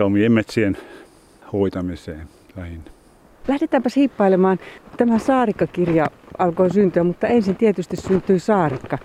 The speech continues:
Speaker 2: Siitä sen alkuvaiheesta. Missä vaiheessa huomasit, että koiralla on vaiva, ja minkälainen se oli?
Speaker 1: Se oli ihan siinä imetyksen käynnistyessä, huomasin niitä maitotahroja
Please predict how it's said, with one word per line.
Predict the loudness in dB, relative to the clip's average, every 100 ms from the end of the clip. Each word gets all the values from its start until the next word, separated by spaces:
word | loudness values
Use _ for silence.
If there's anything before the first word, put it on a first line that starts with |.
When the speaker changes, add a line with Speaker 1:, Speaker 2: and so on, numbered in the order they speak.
| -12 -16 -16 -16 -20 -2
Speaker 2:
Siitä | -2 0
sen | 0 2
alkuvaiheesta. | 2 2 2 2 2 0 -2 -6 -4 -2
Missä | 0 0 0
vaiheessa | 0 0 -2 -2
huomasit, | 0 0 -2 -6
että | -8 -8
koiralla | -4 -2 -2 -2 -4
on | -4
vaiva, | -4 -4 -6
ja | -4
minkälainen | -2 -2 -4 -8 -8 -10
se | -8
oli? | -8 -10 -14 -20 -20 -20 _ -14 -12 -10 -10 -14
Speaker 1:
Se | -18 -12 -2 0
oli | 2 0 -2 -10 -20 -20 _ _ _ _ -20 -20 -20 -20 _ -4
ihan | 0 2 0
siinä | 2 2 2
imetyksen | 2 2 2 2 -2 -2 -2 -2 -10 -4
käynnistyessä, | 0 0 -2 -2 -2 0 -4 -4 -2
huomasin | 0 0 0 0
niitä | 0 -2
maitotahroja | -2 -2 -6 -8 -8 -4 -4 -4 -4 -6